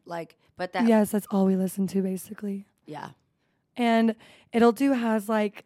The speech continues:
Speaker 2: the lights and the, all the things, and we love to
Speaker 1: And
Speaker 2: just
Speaker 1: it's super dark in there. Nobody knows who you are.
Speaker 2: No, and
Speaker 1: It's
Speaker 2: all the
Speaker 1: not,
Speaker 2: people are so
Speaker 1: it's
Speaker 2: nice.
Speaker 1: not a popularity contest. It's one of those, like, clubs, bars where you go in there and you're like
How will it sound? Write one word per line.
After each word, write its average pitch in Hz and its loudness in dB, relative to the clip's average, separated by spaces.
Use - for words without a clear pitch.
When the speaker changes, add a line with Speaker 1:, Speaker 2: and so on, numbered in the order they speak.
Speaker 2:
the 208 0
lights 202 -2
and 202 2
the, 196 -4
all 220 2
the 226 -4
things, 214 -4
and 208 -4
we 214 -4
love 208 -4
to - -12
Speaker 1:
And 240 0
Speaker 2:
just 185 -6
Speaker 1:
it's - -10
super 190 0
dark 170 2
in 170 -2
there. 165 -2
Nobody 165 -2
knows 165 -4
who 165 -4
you 160 -6
are. 143 -2
Speaker 2:
No, 254 4
and 240 2
Speaker 1:
It's 254 -4
Speaker 2:
all 233 6
the - 4
Speaker 1:
not, 190 8
Speaker 2:
people 247 8
are 240 8
so 233 0
Speaker 1:
it's 226 2
Speaker 2:
nice. 208 4
Speaker 1:
not 185 6
a 190 6
popularity 170 0
contest. 170 -2
It's 190 -6
one 185 -4
of 226 -2
those, 277 2
like, 185 2
clubs, 180 -6
bars 170 -2
where 175 -8
you 165 -10
go 165 -10
in 165 -10
there 185 -4
and 170 -6
you're 165 -4
like 160 -6